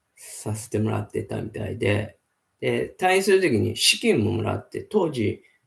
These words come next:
なんかすごい大き-、大きなお金をもらって、で、カメラ買って、それで映像作家になっ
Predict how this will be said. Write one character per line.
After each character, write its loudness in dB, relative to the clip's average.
な -4
ん -8
か -2
す -2
ご 6
い 8
大 4
き-、 0
大 4
き -4
な -2
お -6
金 -6
を -4
も -4
ら -4
っ -14
て、 -2
で、 -4
カ -2
メ 2
ラ 2
買 -8
っ -8
て、 0
そ -4
れ 2
で 0
映 4
像 0
作 -4
家 -4
に -10
な -12
っ -18